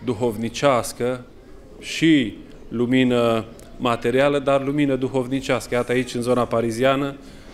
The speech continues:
sunt peste douăzeci de parohii ortodoxe, unde Înalt Preasfințitul a binecuvântat să se slujească și ați văzut în această seară câțiva dintre preoții din regiunea pariziană, cărora le mulțumesc cu această ocazie.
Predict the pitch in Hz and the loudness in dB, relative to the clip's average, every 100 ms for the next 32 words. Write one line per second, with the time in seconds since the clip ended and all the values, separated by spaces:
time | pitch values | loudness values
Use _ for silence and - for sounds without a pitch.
0 | - - - - - 127 135 143 147 131 | -20 -20 -20 -8 -2 0 4 2 4 2
1 | 135 127 117 117 107 117 113 113 113 107 | 4 4 2 -2 -2 -4 0 0 0 -2
2 | 131 139 120 117 107 123 135 135 151 147 | 0 2 0 -2 -2 0 0 -2 -4 -4
3 | - - - - - - 120 123 131 127 | -8 -14 -18 -18 -20 -8 0 4 4 2
4 | 123 120 - 123 131 123 120 117 117 117 | 0 0 -4 -4 -4 0 0 0 -2 -4
5 | 117 113 117 110 127 - 110 117 - 110 | -6 -4 -4 0 0 0 -6 -6 -6 -2
6 | 120 131 - 120 123 107 113 117 143 120 | 2 2 0 -2 -2 0 0 2 2 0
7 | 113 104 117 - 107 - 123 127 127 - | -4 -4 -6 -6 -6 0 0 2 -2 -6
8 | - 117 104 123 131 120 113 110 107 120 | -8 -6 0 2 4 2 -4 -4 -2 2
9 | 131 120 117 110 113 110 110 117 117 110 | 2 2 0 -4 0 0 0 -2 0 0
10 | 113 110 110 120 131 127 127 120 120 117 | -2 -2 0 2 2 0 0 2 4 2
11 | 117 120 117 123 135 117 - 110 104 117 | -2 -6 -6 -4 -2 -2 -4 -8 -6 -6
12 | 107 104 - 123 123 127 | -6 -12 -4 -2 0 -2